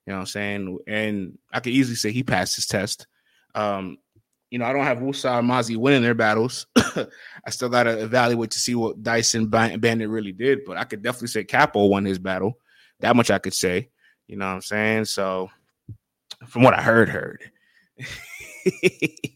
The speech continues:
You know, so, uh, finals exams, successful, uh, Friday for, for the Rooks, the, the next level Rooks.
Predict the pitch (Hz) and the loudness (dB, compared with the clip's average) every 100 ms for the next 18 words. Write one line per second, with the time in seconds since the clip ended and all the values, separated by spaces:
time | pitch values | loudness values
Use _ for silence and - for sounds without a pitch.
0 | _ - 196 214 233 220 208 127 135 135 | _ 6 8 8 6 2 2 2 2 4
1 | 131 139 156 131 135 120 117 113 107 113 | 6 6 4 0 0 2 0 -2 -4 0
2 | 117 117 110 107 104 _ _ _ _ _ | 0 2 0 -2 -6 _ _ _ _ _
3 | _ _ _ _ _ _ - 170 226 226 | _ _ _ _ _ _ 2 6 6 4
4 | 202 226 254 262 147 110 - - - 139 | 4 6 6 6 4 0 -10 -12 -10 -4
5 | - 180 175 196 185 165 - - 131 127 | 2 2 2 2 4 2 -4 0 4 6
6 | 127 127 _ _ _ _ - 135 135 147 | 4 0 _ _ _ _ 2 4 6 4
7 | 156 180 _ _ _ _ - 123 120 113 | 0 -4 _ _ _ _ -10 -4 -2 -2
8 | 123 110 113 135 - - - - 107 101 | -4 -4 0 0 -2 -12 -12 -12 -10 -10
9 | 76 98 110 110 117 107 101 101 110 - | -12 -8 -8 -6 -4 -4 -2 -2 -4 -8
10 | - | -14